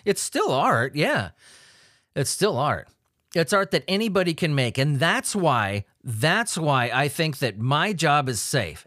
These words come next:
as a painter. I think that's why actual artists are gonna be just fine. It's like when your girl, you know, the, your, your girlfriend that you just got with,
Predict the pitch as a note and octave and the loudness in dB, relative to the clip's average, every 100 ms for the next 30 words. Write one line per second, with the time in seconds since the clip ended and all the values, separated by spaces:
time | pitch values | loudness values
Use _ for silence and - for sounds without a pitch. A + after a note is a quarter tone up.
0 | - D3+ C#3+ - E3+ E3+ - E2 - _ | -2 -2 -2 -2 -2 -2 -4 -8 -12 _
1 | _ _ _ _ _ C#3 C#3+ F3+ D3+ C#3+ | _ _ _ _ _ -2 0 0 0 0
2 | D#3 C3+ C3 F3 - D#3+ B2 D#3 F#3 G#3 | 0 0 0 -2 0 0 0 0 0 -2
3 | - - C#3 C3 C#3+ C3 G#2+ G#2+ C3+ - | -4 -4 -2 -2 -2 -2 -2 -2 -2 -2
4 | - A2+ D2 - _ _ - _ _ _ | -4 -4 -6 -12 _ _ -20 _ _ _
5 | _ _ _ _ D#3 - F#3 F3+ G3 F#3 | _ _ _ _ -2 0 0 0 0 2
6 | E3 C3 G#2 E3+ G3 C#3 A2 G#2 _ _ | 0 -2 0 2 2 2 0 -4 _ _
7 | _ _ _ _ _ _ _ _ _ _ | _ _ _ _ _ _ _ _ _ _
8 | _ - D#3 C#3 C3+ B2+ C3 C#3+ C#3+ C3+ | _ -4 -2 0 -2 -2 -2 -2 0 0
9 | A2+ G3 A3 E3+ C3+ B2 C3 C3 - C3 | 2 0 2 0 0 -2 -2 -2 0 0
10 | G2+ G2 | 0 -6